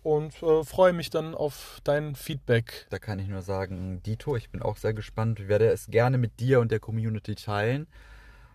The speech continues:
Speaker 2: Und ich freue mich drauf. Also das ist ein Mittel-M B S R, wenn ich ganz kurz darauf eingehen kann.
Speaker 1: Mhm.
Speaker 2: In erster Linie, um Stress zu reduzieren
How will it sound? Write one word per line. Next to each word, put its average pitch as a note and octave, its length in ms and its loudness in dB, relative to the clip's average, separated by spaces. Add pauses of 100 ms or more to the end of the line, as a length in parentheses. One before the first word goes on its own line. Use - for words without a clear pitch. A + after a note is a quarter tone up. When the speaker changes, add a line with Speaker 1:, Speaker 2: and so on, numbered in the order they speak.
Speaker 2:
Und A#2 220 -2
ich A#2 80 -6
freue - 180 4
mich A2+ 140 -2
drauf. F2 380 -6 (240)
Also G2+ 320 -6
das G#2 160 -8
ist A#2+ 180 -6
ein B2 240 4
Mittel-M C#3 400 2
B C3+ 100 -2
S B2+ 140 -4
R, B2+ 140 2
wenn B2 80 0
ich A#2+ 160 -4
ganz A#2+ 180 -2
kurz A#2+ 180 -6
darauf G#2+ 160 -8
eingehen A2+ 360 -2
kann. A#2+ 260 0
Speaker 1:
Mhm. C3+ 240 4 (140)
Speaker 2:
In F#2+ 100 -4
erster A#2+ 240 0
Linie, A2+ 320 4
um G2+ 260 0
Stress - 520 0
zu E3 80 2
reduzieren D3 720 0